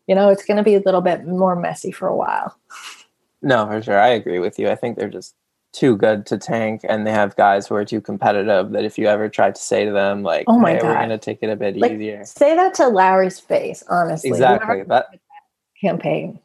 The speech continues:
Speaker 1: I, I dare you. <laughs>
Speaker 2: Right. So that's the thing. Uh, last question. Uh,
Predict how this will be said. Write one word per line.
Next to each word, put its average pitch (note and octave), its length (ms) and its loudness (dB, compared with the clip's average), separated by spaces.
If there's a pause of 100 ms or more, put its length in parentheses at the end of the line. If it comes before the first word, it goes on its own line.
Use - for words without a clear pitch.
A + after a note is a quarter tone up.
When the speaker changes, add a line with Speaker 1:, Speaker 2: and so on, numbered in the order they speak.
Speaker 1:
I, G3 300 4
I F#3 180 2
dare F3 400 0
you. E3+ 420 -6 (440)
<laughs> - 200 -10
Speaker 2:
Right. - 320 2 (160)
So - 180 -2
that's A2 300 0
the - 160 -14
thing. - 380 -14
Uh, B2 200 6
last D3 300 2
question. C3 680 0
Uh, A2 340 4